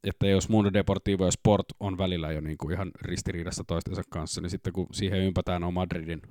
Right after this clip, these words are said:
aviisit vielä, niin se yhtälö on, niinku,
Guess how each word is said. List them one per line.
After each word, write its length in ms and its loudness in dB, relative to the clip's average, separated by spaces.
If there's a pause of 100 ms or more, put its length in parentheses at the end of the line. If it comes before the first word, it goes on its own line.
(100)
aviisit 480 -2
vielä, 260 -4
niin 120 -14 (1120)
se 400 -2
yhtälö 380 2
on, 160 -2
niinku, 420 -4